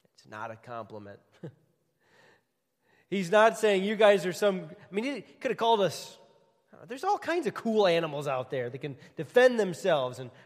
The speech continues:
provide for themselves and, and, and stand on their own two feet, and people are, uh, uh, other creatures are scared of them, intimidated by them.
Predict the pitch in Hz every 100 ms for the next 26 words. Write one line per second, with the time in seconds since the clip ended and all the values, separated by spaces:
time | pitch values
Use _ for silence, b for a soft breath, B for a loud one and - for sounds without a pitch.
0 | - 190 160 208 226 226 170 190 170 156
1 | - 175 147 139 135 131 135 B B -
2 | 165 147 B - 165 - 254 254 233 226
3 | 240 226 214 202 - 240 226 160 143 127
4 | 202 226 202 160 135 B 165 180 165 170
5 | 220 214 - 247 220 196 165 147 - 262
6 | 269 262 220 185 156 139 - 294 233 185
7 | 160 151 151 143 120